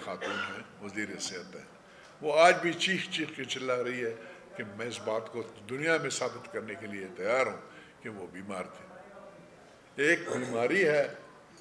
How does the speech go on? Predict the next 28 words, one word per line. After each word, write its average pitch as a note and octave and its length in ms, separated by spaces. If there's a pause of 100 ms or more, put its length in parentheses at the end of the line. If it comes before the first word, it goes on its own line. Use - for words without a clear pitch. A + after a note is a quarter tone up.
और D3+ 200
वो D#3+ 140
तमाम F#3 560
बीमारी D#3+ 520
के E3 220 (240)
कितनी B3+ 300 (180)
बेशर्मी, F#3+ 580
बेहयाई F3 580 (340)
और F#3 340
मैं F3 120
ये F#3 120
कह F#3 160
रहा F#3 140
हूँ G3 140
कि F#3 420
नालायकी G#3+ 520
की B3 140
इंतहा F#3 340
है, F#3 180
बेशर्मी, E3+ 420
बेहयाई D#3+ 340
के D#3+ 140
लफ्ज़ D3+ 220
को D3 100
छोड़ C3+ 220
दें G#2+ 120
आप, G2 160 (140)
मत - 160